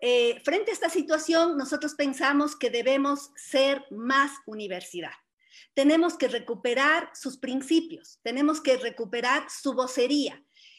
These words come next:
su compromiso social. La universidad necesita marcar su propio camino y no responder solamente a lógicas externas como ha venido sucediendo en los últimos años.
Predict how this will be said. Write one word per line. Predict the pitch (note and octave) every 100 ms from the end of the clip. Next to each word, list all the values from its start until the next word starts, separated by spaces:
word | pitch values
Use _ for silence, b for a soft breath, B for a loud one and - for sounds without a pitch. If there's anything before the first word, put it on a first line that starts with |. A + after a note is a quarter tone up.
| _
su | - C#4
compromiso | B3 A#3+ B3+ B3 C#4+ C#4+ C4+
social. | B3+ - C#4 G3 - _ -
La | C4
universidad | C4 C4 C4 C#4 D4+ E4+
necesita | D#4 D#4 D4 D4 C#4
marcar | A#3 A#3 A#3 - C#4+ D#4+ -
su | - - -
propio | D4+ E4 D4 C#4
camino | C4 B3 G#3 G3+ G#3 B B -
y | C4+
no | C#4+ D#4 F4+
responder | F4+ E4 D4+ C#4 D4 D4
solamente | D4+ D4 C4 C#4 D4 D4
a |
lógicas | A#3+ A#3+ B3+ B3+ A#3
externas | A3 - B3+ A#3+ B3 -
como | A#3 A3+
ha |
venido | A3 A3+ B3 B3+ B3
sucediendo | A3 - G3+ G#3+ A3 G#3+ A3
en | G#3 G3
los | F#3
últimos | F#3 F#3+ F3+ F3
años. | D3 D#3 _